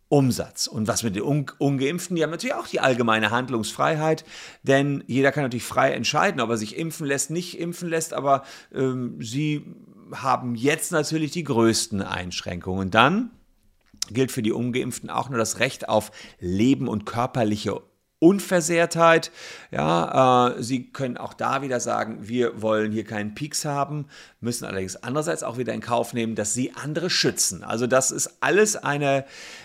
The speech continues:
äh, Abwägung verschiedenster Grundsätze, äh, und Grundregeln aus dem Grundgesetz.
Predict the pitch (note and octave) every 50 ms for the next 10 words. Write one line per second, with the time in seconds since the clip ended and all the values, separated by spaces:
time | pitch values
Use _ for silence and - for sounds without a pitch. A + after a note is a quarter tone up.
0 | - _ - - B2+ C3 C3 C3 - - - - F#2 G#2 - - D#3 E3+ - -
1 | A#2 B2 C#3+ D3+ C#3+ C#3 D3+ D3 C#3 - - B2 - - - - D#3 D3+ C#3+ D#3
2 | D3 - - - - C3+ C3 C3 C3 B2+ D3 E3+ - G#2+ F#2+ F#2 G2+ A2 A2+ A2+
3 | G#2 G#2 G#2 - G#2+ F2+ - - - - - F#2 - - - _ _ _ _ -
4 | - - F2+ F2+ - - A2+ B2+ B2 - - A2+ B2 - - B2+ B2 A#2+ A#2+ -
5 | - G#2+ G#2 - B2 A2 G2+ - F#2 F2 - - D#2+ - - - - - -